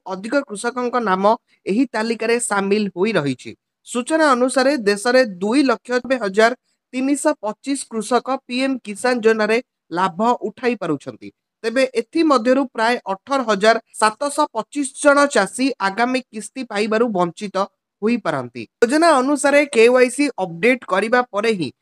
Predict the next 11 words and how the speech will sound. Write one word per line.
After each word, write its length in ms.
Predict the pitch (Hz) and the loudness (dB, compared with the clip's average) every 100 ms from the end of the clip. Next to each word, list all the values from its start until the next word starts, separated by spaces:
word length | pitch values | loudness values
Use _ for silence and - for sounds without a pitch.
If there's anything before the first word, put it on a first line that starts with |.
| _ - | _ -4
ଆଗାମୀ 400 | 190 254 269 285 | -2 0 2 0
କିସ୍ତି 400 | - 233 - 262 | -2 -12 -8 -8
ପାଇପାରିବେ 600 | 220 185 220 202 190 175 202 | -2 -2 0 -2 -4 -2 -4
ହିତାଧିକାରୀ। 680 | 180 - 185 156 120 107 - _ _ 196 | -6 -4 -4 -4 -6 -12 -16 _ _ -2
ତେବେ 180 | 214 | 0
ଦୁଇ 320 | 240 202 254 302 | 2 0 2 4
ଲକ୍ଷ 360 | 302 - 311 - | 2 0 -6 -4
କୋଡ଼ିଏ 300 | 233 254 285 | -4 -2 0
ହଜାର 320 | 247 226 254 - | 0 0 -2 -2
ଚାଷୀ 320 | 208 - 254 - | -6 -4 -4 -4
ଏଥିପାଇଁ 420 | 190 254 226 233 | -8 -10 -8 -6